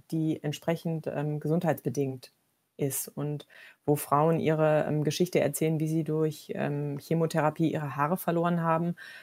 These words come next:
und entsprechend ihre Weiblichkeit neu definieren müssen. Genauso haben wir, ähm, aber viele Geschichten auch bekommen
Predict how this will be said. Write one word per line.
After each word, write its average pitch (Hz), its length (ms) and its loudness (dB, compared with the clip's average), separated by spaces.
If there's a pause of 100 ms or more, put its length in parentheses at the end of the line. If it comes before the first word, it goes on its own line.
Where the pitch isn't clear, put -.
(160)
und 156 160 0
entsprechend 160 580 2
ihre 151 300 0
Weiblichkeit 175 520 2
neu 139 180 0
definieren 135 520 -4
müssen. 135 420 -10 (460)
Genauso 160 500 6
haben 170 180 4
wir, 165 440 4
ähm, 156 420 0
aber 156 200 0
viele 180 260 4
Geschichten 165 400 0
auch - 120 -4
bekommen 160 640 0